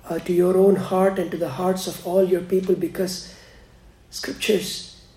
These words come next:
again and again talk about the importance of self-examination,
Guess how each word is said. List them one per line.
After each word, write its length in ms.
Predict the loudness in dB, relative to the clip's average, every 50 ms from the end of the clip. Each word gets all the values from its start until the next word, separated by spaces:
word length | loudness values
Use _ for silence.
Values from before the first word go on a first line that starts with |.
| -20 _ -12 -10
again 260 | 2 6 6 8 8
and 120 | 8 6
again 300 | 6 6 6 6 4 2 0
talk 300 | -4 -6 -6 -4 -4 -4
about 420 | -4 -2 -4 -4 -4 -6 -8 -12 -18 -20 -20 -20 -20 -20 -20 -20 -20 -20 -20 -20 -20 -20 -20 -20 -20 -20 -20 -20 -20 -20 -20 _ _ -10
the 140 | -4 -2 0
importance 460 | 0 0 2 0 0 0 -2 -4 -4
of 80 | -6 -6
self-examination, 1300 | -4 -4 -4 -4 -4 -4 -6 -6 -6 -6 -4 -4 -2 -2 -2 -2 -2 -2 -4 -6 -6 -6 -6 -6 -8